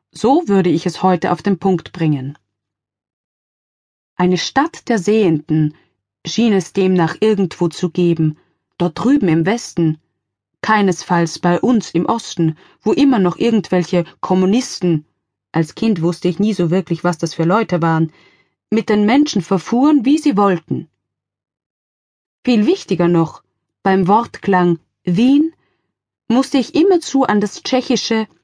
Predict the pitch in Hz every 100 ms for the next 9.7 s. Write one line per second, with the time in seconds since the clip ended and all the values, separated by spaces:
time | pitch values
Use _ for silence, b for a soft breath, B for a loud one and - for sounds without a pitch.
0 | _ _ 175 165 262 294 202 156 - _
1 | _ _ _ _ - 185 175 160 165 160
2 | - _ - 190 180 180 170 170 165 156
3 | _ _ _ _ - 185 - 185 214 135
4 | - - - _ _ _ _ _ _ _
5 | _ _ _ _ _ _ _ _ - -
6 | 269 370 262 214 190 190 - 294 220 196
7 | 185 180 180 196 226 - 254 302 403 _
8 | _ _ _ _ _ 196 - 311 359 254
9 | 254 - 196 202 - 131